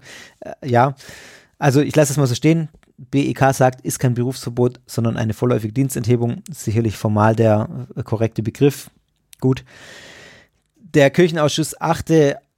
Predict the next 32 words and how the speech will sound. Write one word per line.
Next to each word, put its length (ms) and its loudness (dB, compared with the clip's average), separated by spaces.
so 540 -4
sagt 320 -2
man 120 -2
weiter 280 0
seitens 340 -4
der 120 -6
Kirche, 340 -2
die 120 -8
Unabhängigkeit 800 0
der 120 0
Justiz 520 -4
und 140 -10
übernehme 500 2
dienstrechtliche 680 -2
Verantwortung 680 -4
durch 220 -2
diese 260 -6
Dienstenthebung. 720 -2
Er 80 -2
suche 320 0
und 100 0
führe 240 2
das 160 0
Gespräch 400 0
mit 120 -2
der 60 -4
Sankt 200 -4
Martini-Gemeinde 800 -2
und 160 -8
Pastor 260 -4
Latzel 380 0
und 280 -2